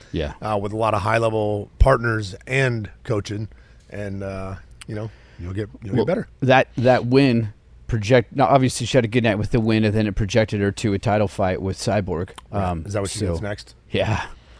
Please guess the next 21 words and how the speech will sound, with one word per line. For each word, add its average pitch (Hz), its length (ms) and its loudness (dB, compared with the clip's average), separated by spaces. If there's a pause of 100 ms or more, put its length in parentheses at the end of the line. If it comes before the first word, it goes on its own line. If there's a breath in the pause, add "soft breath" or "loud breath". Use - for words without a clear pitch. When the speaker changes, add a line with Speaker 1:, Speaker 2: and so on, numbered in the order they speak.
(320 loud breath)
Speaker 1:
They, 98 220 0
she 135 240 2
actually 123 340 0
brought 110 280 4
her 107 120 0
into 104 160 0
the 98 100 -2
cage 113 380 2
after 101 280 0
the 98 120 -2
win 95 160 -2
with 95 100 -2
Cyborg, 98 640 0
and, 98 300 0
and 98 300 -2
they 98 100 0
had 101 180 0
a 101 60 0
little 92 240 -4
stare 101 260 -2
down. 101 280 0